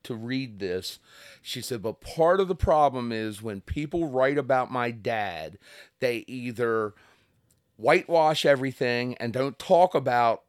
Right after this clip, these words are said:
the guy that he really was, or they focus on the scandal and the controversy of my dad." And the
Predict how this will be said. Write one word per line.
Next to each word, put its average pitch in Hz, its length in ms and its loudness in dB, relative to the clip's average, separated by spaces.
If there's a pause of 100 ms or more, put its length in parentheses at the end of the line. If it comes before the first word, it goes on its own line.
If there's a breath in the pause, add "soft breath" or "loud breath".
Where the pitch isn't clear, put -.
the 135 100 -4
guy 113 340 2
that 104 180 -4
he 113 180 -6
really 104 380 -4
was, 95 440 0 (300 soft breath)
or 143 220 4
they 135 200 0
focus 127 520 0
on 117 180 -2
the 113 100 -4
scandal 107 800 -2 (280 soft breath)
and 104 540 -4
the 110 80 -6
controversy 95 1040 -6
of 90 160 -8
my 87 200 -8
dad." 73 500 -12 (420 loud breath)
And 113 720 -4
the 113 180 -4